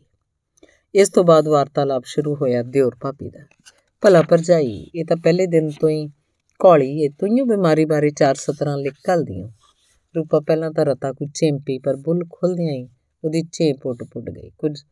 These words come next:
ਸੱਚ, ਕੁਝ ਝੂਠ ਰਲਾ ਕੇ ਉਹਨੇ ਮਨੋਹਰ ਦਾ ਘਰ ਪੂਰਾ ਕਰਤਾ। "ਮੈਂ ਤਾਂ ਭਰਾ ਜੀ ਬੜੀ ਵਾਰੀ ਆਖਿਆ ਇਹਨਾਂ ਨੂੰ, ਪਰ," ਤੇ ਰੂਪਾ ਦੀ ਝੂਠ ਦੀ ਤੰਦ ਅੱਧ ਵਿਚਾਲੇ ਨੂੰ ਟੁੱਟ ਗਈ। "ਅੱਛਾ ਖੈਰ," ਮਨੋਹਰ ਨੇ ਮੁੱਕਦਾ ਚੁੱਕਦਾ ਫੈਸਲਾ ਸੁਣਾ ਦਿੱਤਾ,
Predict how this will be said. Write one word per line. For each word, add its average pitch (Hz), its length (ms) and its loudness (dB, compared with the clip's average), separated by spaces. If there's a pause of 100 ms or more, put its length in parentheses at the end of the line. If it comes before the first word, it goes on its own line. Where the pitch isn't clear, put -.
(260)
ਸੱਚ, 175 420 2
ਕੁਝ 160 240 -4
ਝੂਠ 151 260 -6
ਰਲਾ 139 300 -2
ਕੇ 147 160 -8
ਉਹਨੇ 147 140 -6
ਮਨੋਹਰ 147 320 -6
ਦਾ 151 120 -4
ਘਰ 143 240 -6
ਪੂਰਾ 131 300 -10
ਕਰਤਾ। - 420 -16 (480)
"ਮੈਂ 175 140 -2
ਤਾਂ 170 120 -2
ਭਰਾ 165 240 -4
ਜੀ 131 120 -8
ਬੜੀ 151 240 -4
ਵਾਰੀ 143 280 -6
ਆਖਿਆ 131 380 -10
ਇਹਨਾਂ 127 220 -14
ਨੂੰ, 104 200 -16 (280)
ਪਰ," 135 260 -10 (440)
ਤੇ 165 120 0
ਰੂਪਾ 151 340 -4
ਦੀ 147 200 -10
ਝੂਠ 139 300 -8
ਦੀ 139 140 -10
ਤੰਦ 135 320 -10
ਅੱਧ 170 280 -6
ਵਿਚਾਲੇ 143 420 -4
ਨੂੰ 131 80 -12
ਟੁੱਟ 120 200 -16
ਗਈ। - 180 -20 (640)
"ਅੱਛਾ 202 200 2
ਖੈਰ," 120 400 -4 (960)
ਮਨੋਹਰ 175 300 6
ਨੇ 165 120 2
ਮੁੱਕਦਾ 147 440 -2
ਚੁੱਕਦਾ 131 420 -6
ਫੈਸਲਾ 131 460 -4
ਸੁਣਾ 123 380 -10
ਦਿੱਤਾ, 123 340 -16